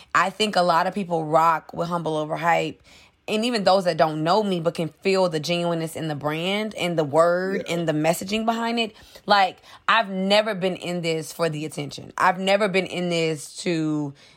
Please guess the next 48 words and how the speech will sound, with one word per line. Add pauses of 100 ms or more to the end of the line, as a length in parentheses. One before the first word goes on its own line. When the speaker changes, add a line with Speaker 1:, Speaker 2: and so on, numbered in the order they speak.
(180)
Speaker 1:
gain
a
relationship
from
a
guy
or
for,
to
just
make
a
whole
bunch
of
money
or
just, (240)
like,
or
just
to
be
like,
"Oh,
I
know
this
person."
Like,
I've
never
been
like
that.
And,
and
I'm
just
being
very
honest
and
real
on
the
podcast
because